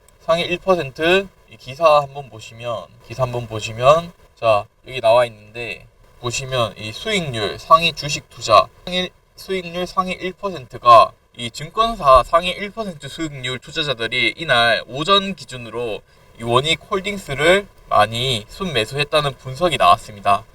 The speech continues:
이 그룹의 순매수는 일반 투자자보다 이 정보, 그리고 전략 트렌드를 반영했을 가능성이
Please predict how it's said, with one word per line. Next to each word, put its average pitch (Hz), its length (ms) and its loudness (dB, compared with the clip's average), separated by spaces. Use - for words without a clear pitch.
이 180 120 -8
그룹의 165 420 -2
순매수는 139 840 -4
일반 185 340 2
투자자보다 117 800 2
이 113 80 -18
정보, 131 520 -2
그리고 139 500 -2
전략 143 480 2
트렌드를 135 640 -4
반영했을 143 600 -4
가능성이 120 800 -8